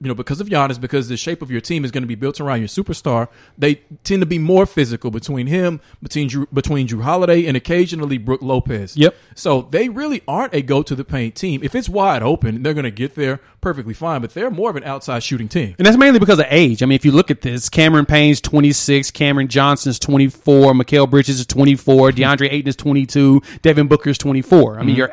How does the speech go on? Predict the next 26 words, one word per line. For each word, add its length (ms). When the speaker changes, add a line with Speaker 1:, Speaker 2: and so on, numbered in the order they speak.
Speaker 2:
only 280
thirty-year-olds 840
is 100
Chris 320
Paul, 680
Jay 240
Crowder, 580
and 200
Torrey 240
Craig. 460
Speaker 1:
A 60
bunch 160
of 60
kids. 380
Speaker 2:
Exactly. 540
Whereas 400
on, 220
on 180
the 100
flip 260
side, 440
with 200
Milwaukee, 640
you're 360
looking 460
at 540